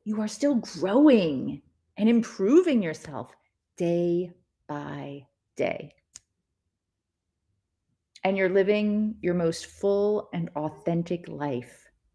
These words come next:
to date. Last but not least,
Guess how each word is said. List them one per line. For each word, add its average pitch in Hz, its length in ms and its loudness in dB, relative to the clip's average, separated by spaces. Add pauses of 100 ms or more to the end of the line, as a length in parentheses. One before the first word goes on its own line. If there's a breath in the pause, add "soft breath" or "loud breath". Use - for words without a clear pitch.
(120)
to - 120 -4
date. - 420 -8 (2000)
Last 262 300 2
but - 100 2
not 294 180 0
least, 208 500 0